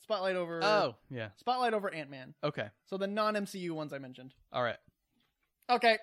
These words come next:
Speaker 2: Sounds good.
Speaker 1: Shall we?
Speaker 2: We shall. Thanks, everyone, for listening.
Speaker 1: Oh, my knee.
Speaker 2: Uh, we talked about twenty fifteen movies. If you've got twenty fifteen movies that we didn't touch on, or you disagree with our discussion or any of our points on any of these movies, hit us up on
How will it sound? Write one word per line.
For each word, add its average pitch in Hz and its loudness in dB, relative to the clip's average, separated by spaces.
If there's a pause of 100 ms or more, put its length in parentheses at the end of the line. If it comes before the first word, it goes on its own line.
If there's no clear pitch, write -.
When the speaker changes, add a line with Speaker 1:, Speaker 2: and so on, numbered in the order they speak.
(120)
Speaker 2:
Sounds 139 -4
good. 226 6
Speaker 1:
Shall 254 4
we? 240 2 (140)
Speaker 2:
We 156 0
shall. 143 2 (240)
Thanks, 170 -6
everyone, 185 -4
for 190 -10
listening. 202 -4 (220)
Speaker 1:
Oh, 320 -6
my 254 -10
knee. 240 -14
Speaker 2:
Uh, 147 6
we 175 0
talked 170 0
about 165 0
twenty 190 -6
fifteen 190 -4
movies. 160 -2
If 175 -8
you've 190 -10
got 190 2
twenty 202 -4
fifteen 190 -4
movies 190 0
that 156 -4
we 165 -2
didn't 175 -4
touch 190 0
on, 135 0
or 156 0
you 170 -6
disagree 160 -4
with 170 -4
our 170 2
discussion 170 -4
or 143 -2
any 160 -6
of 156 -6
our 147 -4
points 180 -6
on 151 -4
any 151 -4
of 143 -6
these 139 -10
movies, 185 -4 (380)
hit 220 6
us 208 2
up 240 2
on 185 0